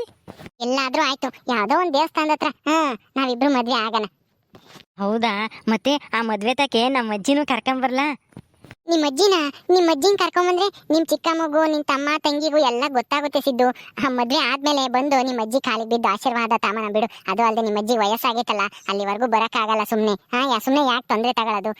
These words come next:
Speaker 1: ನಾವೇ ಹೋಗ್ಬಿಟ್ಟು ಮದ್ವೆ ಆಗ್ಬಿಟ್ಟು ಆಮೇಲೆ ಬಂದು ನಿಮ್ ಅಜ್ಜಿ ಇದ್ದಾಗ ಆಶೀರ್ವಾದ ತಗೊಂಬನ. ಹಾ, ಅವ್ರೇನು ಬೇಜಾರ್ ಮಾಡ್ಕೊಂಬಲ್ಲ. ಹಂಗಂತ ಹೇಳ್ಬಿಟ್ಟು ನಾಳೆ, ಹಾ, ಹೊರ್ಟ್ ಬಾ ಹಂಗ, ಯಾರಿಗೂ ಗೊತ್ತಾಗ್ಬಾರ್ದು.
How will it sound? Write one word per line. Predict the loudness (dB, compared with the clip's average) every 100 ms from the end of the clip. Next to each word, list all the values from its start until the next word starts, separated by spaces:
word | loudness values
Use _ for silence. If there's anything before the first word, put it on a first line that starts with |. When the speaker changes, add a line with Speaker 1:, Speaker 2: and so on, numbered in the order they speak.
| -8 -4
Speaker 1:
ನಾವೇ | -2 0
ಹೋಗ್ಬಿಟ್ಟು | 0 0 0 -2 -4 -4 -2
ಮದ್ವೆ | 0 0
ಆಗ್ಬಿಟ್ಟು | 0 0 2
ಆಮೇಲೆ | 2 2 -2 -2
ಬಂದು | 0 0
ನಿಮ್ | 0
ಅಜ್ಜಿ | 0 0
ಇದ್ದಾಗ | 0 0 2 0
ಆಶೀರ್ವಾದ | 0 0 0 0
ತಗೊಂಬನ. | -2 -2 -4 -6 -4
ಹಾ, | -2 -2 -4 _ _ _ -4
ಅವ್ರೇನು | 0 2 2
ಬೇಜಾರ್ | 2 2 0 -2
ಮಾಡ್ಕೊಂಬಲ್ಲ. | -4 -2 0 -2 _ 0
ಹಂಗಂತ | 2 2
ಹೇಳ್ಬಿಟ್ಟು | 2 2 0 0 0 0 -4 -4 -2
ನಾಳೆ, | 0 0 0 -2 -4 -8 -4
ಹಾ, | 0 0 -2
ಹೊರ್ಟ್ | -2 -2 0
ಬಾ | -2
ಹಂಗ, | -2 -4 -6 -14 -18 -12 -6
ಯಾರಿಗೂ | -4 -2 -2
ಗೊತ್ತಾಗ್ಬಾರ್ದು. | -2 -2 -2 -2 -2